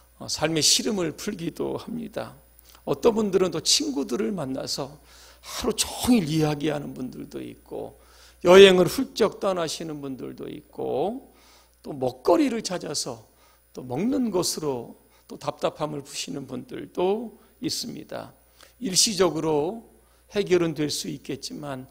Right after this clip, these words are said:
문제의 근본적인 치료는 불가능합니다.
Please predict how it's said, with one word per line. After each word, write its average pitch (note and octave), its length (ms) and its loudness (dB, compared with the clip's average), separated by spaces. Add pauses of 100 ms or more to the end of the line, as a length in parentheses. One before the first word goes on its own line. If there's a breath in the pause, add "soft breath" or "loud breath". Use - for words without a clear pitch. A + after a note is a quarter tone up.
(240 loud breath)
문제의 G3+ 580 4
근본적인 G#3 760 -4
치료는 F3 760 -4 (300 soft breath)
불가능합니다. C3+ 1160 -10